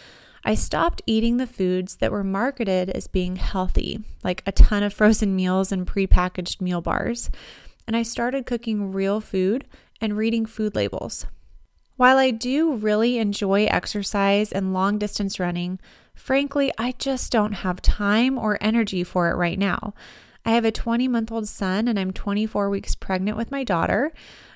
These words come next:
I'm running a business, and I'm trying to keep up a household, and I have to be very selective in how I use my time. So I choose to do very efficient strength training or high-intensity interval training workouts.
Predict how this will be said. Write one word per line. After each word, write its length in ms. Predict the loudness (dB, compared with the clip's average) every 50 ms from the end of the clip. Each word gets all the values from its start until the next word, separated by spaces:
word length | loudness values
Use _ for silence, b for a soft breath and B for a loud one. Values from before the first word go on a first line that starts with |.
| B
I'm 120 | -6 -4 -2
running 240 | -2 -2 -2 -4 -4
a 60 | -4
business, 600 | 2 2 2 4 2 0 0 0 0 0 0 0
and 100 | 0 0
I'm 120 | 0 -2 -4
trying 260 | -4 -4 -2 -2 -2
to 60 | -4
keep 200 | -4 -4 -2 -2
up 120 | -2 -2
a 60 | -2 -4
household, 580 | -2 0 0 0 -2 -2 0 0 2 2 0
and 140 | 0 -2 -2
I 60 | 0
have 280 | 2 2 2 2 0 -4
to 80 | -8 -6
be 180 | -2 -2 -2
very 500 | -2 -4 -2 0 0 2 2 2 0 0
selective 720 | 0 0 -2 -2 -2 0 0 0 -2 -2 -2 -2 -2 -2 -2
in 80 | -2
how 340 | -4 -4 -6 -6 -4 -2 0
I 100 | 2 2
use 340 | 2 2 2 2 0 0 -2
my 140 | -4 -2 2
time. 460 | 4 4 4 4 0 -2 -2 -4 -4 B B B B B B B B
So 220 | B -2 0 2 4
I 220 | 6 6 6 4
choose 480 | 2 0 -2 -2 0 0 0 0 -2 -2
to 100 | -2 0
do 160 | 2 2 2
very 380 | 2 2 2 2 2 2 2 0
efficient 560 | 0 0 0 0 0 0 0 -4 -6 -6 -4
strength 400 | -6 -4 -2 -2 -2 -2 -2 -8
training 460 | -6 -4 -2 0 2 2 2 2 0
or 140 | 0 -2 0
high-intensity 1040 | -2 -2 -2 0 0 2 2 2 2 2 4 2 2 2 0 -4 -4 -4 -2 -2 -2
interval 400 | -2 -4 -4 -4 -4 -2 -4 -4
training 340 | -6 -4 -6 -6 -4 -4 -6
workouts. 640 | -6 -8 -6 -4 -4 -4 -4 -6 -10 -10 -10 -10